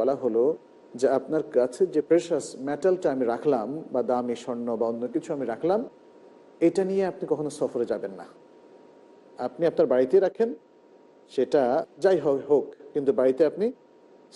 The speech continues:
সেভ করে রাখেন, যাতে করে হেফাজতের সাথে রাখেন।" এই কিন্তু যদি তিনি, এই ব্যক্তি এই নির্দেশটাকে, এটা তো তাসরিহ, স্পষ্ট বক্তব্য, আগের সেই পারমিশনের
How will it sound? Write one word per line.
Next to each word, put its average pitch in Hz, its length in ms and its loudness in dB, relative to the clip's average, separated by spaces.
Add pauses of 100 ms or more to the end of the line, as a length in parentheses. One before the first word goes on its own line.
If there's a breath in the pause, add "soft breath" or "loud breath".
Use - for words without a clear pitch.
সেভ 208 160 6 (120)
করে 131 180 2
রাখেন, 104 220 -10 (120)
যাতে 135 240 -4
করে 123 160 0
হেফাজতের 165 500 2
সাথে 127 240 -8
রাখেন।" 175 240 -12 (220)
এই 98 60 -6 (420)
কিন্তু 208 260 4
যদি 240 240 0
তিনি, 208 180 4 (720)
এই 147 220 6
ব্যক্তি 151 320 2 (200)
এই 135 80 2 (100)
নির্দেশটাকে, 131 720 0 (220)
এটা 143 200 0
তো 185 120 4
তাসরিহ, 175 320 4 (120)
স্পষ্ট - 240 -4 (120)
বক্তব্য, 143 340 0 (840)
আগের 156 320 4 (100)
সেই 185 220 2
পারমিশনের 151 680 -2